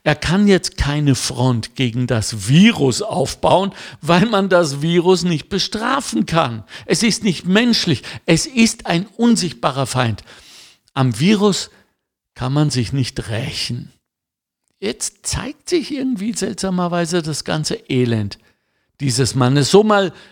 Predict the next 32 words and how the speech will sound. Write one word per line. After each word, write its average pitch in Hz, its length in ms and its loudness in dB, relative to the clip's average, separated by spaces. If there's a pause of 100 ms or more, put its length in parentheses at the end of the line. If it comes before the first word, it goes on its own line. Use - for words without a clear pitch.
(140)
äh, 170 300 0
zwischendurch 175 800 -2
eingeworfen, 151 800 0
liebe 151 240 -4
Leute, 143 300 -4
ich 127 160 -6
erzähle 180 420 -2
das 156 240 -2
alles 165 380 0 (240)
immer 170 260 4 (180)
nicht, 185 360 2
weil 147 180 0
ich 139 160 -8
mich 131 300 -4 (400)
delektiere 123 920 2
an 107 180 -6
diesem 110 320 -4
Elend. - 500 -10 (480)
Ich - 220 -12
habe 127 420 0
wahrlich 123 420 -2
viele 185 360 4
gute, 156 520 2
gute 131 340 -2
Freunde 139 440 0
in 135 120 -2
Amerika. 117 600 0
Ich 104 120 -6
habe 143 180 2
dort 127 240 -4
gelebt 143 440 2
und, 127 180 -2